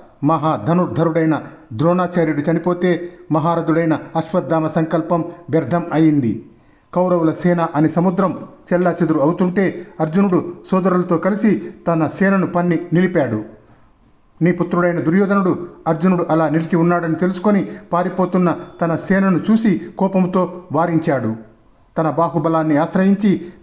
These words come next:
తన సేనను దుర్యోధనుడు నిలిపాడు. తమ లక్ష్యాన్ని సాధించుకున్న శత్రువులు సంతోషంతో నిలిచి చాలా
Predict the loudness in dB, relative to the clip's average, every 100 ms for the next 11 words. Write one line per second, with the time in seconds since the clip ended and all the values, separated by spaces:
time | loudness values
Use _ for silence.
0 | -4 -4 0 0 2 0 -2 -4 0 2
1 | 2 2 0 0 2 2 0 0 -2 -8
2 | -14 -20 -20 -12 -4 0 0 -2 -2 0
3 | 0 0 0 -2 0 0 0 0 2 2
4 | 2 0 -6 -4 -2 0 0 0 0 0
5 | 2 2 2 2 0 -8 -2 0 0